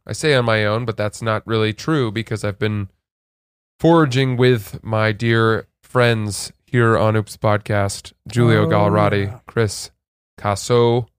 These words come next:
Speaker 1: and Ryan is really polite Lynch.
Speaker 2: <laughs>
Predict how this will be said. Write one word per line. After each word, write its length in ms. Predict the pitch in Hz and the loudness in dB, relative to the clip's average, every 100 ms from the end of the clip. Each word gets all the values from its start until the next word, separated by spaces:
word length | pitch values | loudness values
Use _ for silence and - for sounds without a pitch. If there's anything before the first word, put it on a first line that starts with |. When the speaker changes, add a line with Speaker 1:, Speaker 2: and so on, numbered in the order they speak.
| _ _ _ _ - | _ _ _ _ -12
Speaker 1:
and 180 | 101 | -6
Ryan 520 | 101 110 110 107 104 98 _ _ _ _ _ _ _ | 0 0 0 -2 -6 -10 _ _ _ _ _ _ _
is 200 | 107 98 | -4 -4
really 240 | 101 95 95 | -4 -4 -6
polite 360 | 101 98 92 - _ _ _ _ _ - | -6 -6 -6 -10 _ _ _ _ _ -8
Lynch. 460 | 104 64 - - - _ | -8 -8 -12 -18 -20 _
Speaker 2:
<laughs> 140 | - | -20